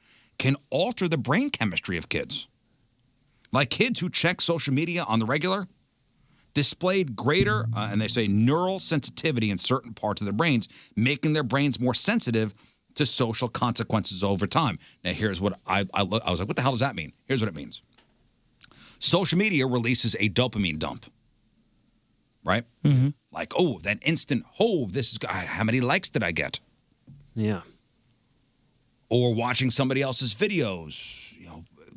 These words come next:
Speaker 1: releases this, you know, this good feeling inside your head. And, uh, when we do things that are addictive, like cocaine,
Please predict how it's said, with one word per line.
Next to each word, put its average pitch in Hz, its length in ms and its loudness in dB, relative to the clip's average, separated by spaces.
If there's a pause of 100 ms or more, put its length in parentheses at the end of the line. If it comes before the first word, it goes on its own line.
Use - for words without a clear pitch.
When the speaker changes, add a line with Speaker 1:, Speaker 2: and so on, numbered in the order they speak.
(240)
Speaker 1:
releases 110 480 0
this, - 320 -2
you 98 60 -4
know, 82 280 -6
this 90 180 -6
good 139 160 0
feeling 170 320 0
inside 92 260 -4
your 78 120 -8
head. 73 200 -8 (560)
And, 90 400 0
uh, 82 300 0 (180)
when 98 160 0
we 113 80 2
do 117 180 0
things 120 440 0
that 101 160 -2
are 85 220 0 (140)
addictive, 107 680 0 (400)
like 82 220 -4 (500)
cocaine, 113 720 0